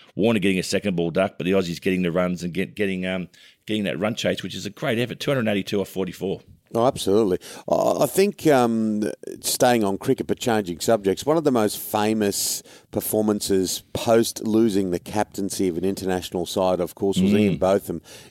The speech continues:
Speaker 2: in nineteen eighty-one when, uh, Mike Brearley came in and he unceremoniously was, uh, dumped as captain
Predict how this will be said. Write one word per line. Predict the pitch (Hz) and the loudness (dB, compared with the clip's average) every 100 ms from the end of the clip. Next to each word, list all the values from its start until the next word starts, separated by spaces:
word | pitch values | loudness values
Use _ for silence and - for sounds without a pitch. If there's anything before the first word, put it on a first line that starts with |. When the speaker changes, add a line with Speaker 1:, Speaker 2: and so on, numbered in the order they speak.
| _ | _
Speaker 2:
in | - 95 | -4 -2
nineteen | 95 95 95 | 0 2 2
eighty-one | 92 87 85 101 95 85 85 | 2 2 2 2 2 0 -4
when, | 98 95 92 92 | -2 0 0 0
uh, | 92 90 | -2 0
Mike | 95 92 - | 2 0 0
Brearley | 101 104 104 | 0 2 2
came | 101 107 98 98 | 0 0 0 2
in | 101 101 | 0 0
and | 92 | -2
he | 85 95 90 - - - - - | 0 0 -2 -8 -20 -20 -20 -6
unceremoniously | 113 110 120 107 101 101 101 87 98 98 | -4 0 2 4 4 2 0 0 2 2
was, | 90 82 78 | 2 -2 0
uh, | 92 90 87 87 - | 2 2 2 -6 -2
dumped | 113 117 123 - | 0 2 -2 -4
as | - 104 95 | 0 0 0
captain | - 110 110 - 101 95 | 0 0 0 0 0 0